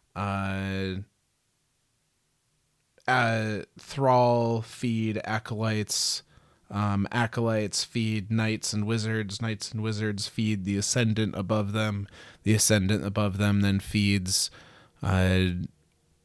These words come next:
uh, Oryx, Savathun, or Sivu Arath, whichever one they're aligned to. Um,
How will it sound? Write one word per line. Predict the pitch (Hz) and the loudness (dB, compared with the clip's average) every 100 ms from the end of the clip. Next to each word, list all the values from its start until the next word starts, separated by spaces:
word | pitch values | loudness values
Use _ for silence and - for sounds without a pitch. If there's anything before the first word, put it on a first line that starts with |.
| _ _ | _ _
uh, | 104 101 95 95 | 0 2 2 2
Oryx, | 113 117 107 95 - | 6 6 6 4 2
Savathun, | 107 98 104 101 98 98 98 | 4 2 2 2 4 4 2
or | 95 98 98 92 | 2 2 2 0
Sivu | 92 98 | 0 -2
Arath, | 98 95 92 95 - | 0 0 0 0 -2
whichever | 98 101 90 | -6 -4 -2
one | 92 98 95 | -2 0 2
they're | 92 92 87 92 95 _ - - - | 2 2 2 0 -2 _ -20 -20 -4
aligned | 98 90 92 90 92 - | -2 0 0 -2 -6 -8
to. | 95 87 87 _ _ - - - - _ | -8 -8 -12 _ _ -20 -20 -20 -20 _
Um, | - 104 98 98 98 98 | -4 -2 0 0 0 0